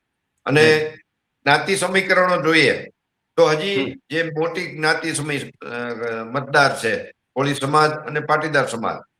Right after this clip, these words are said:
Speaker 1: એમાં હજી એટલું વર્ચસ્વ આમ આદમીનું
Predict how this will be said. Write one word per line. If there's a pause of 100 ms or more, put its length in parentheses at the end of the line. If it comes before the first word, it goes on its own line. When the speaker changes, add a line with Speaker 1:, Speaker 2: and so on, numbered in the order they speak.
(300)
Speaker 1:
એમાં
હજી
એટલું
વર્ચસ્વ
આમ
આદમીનું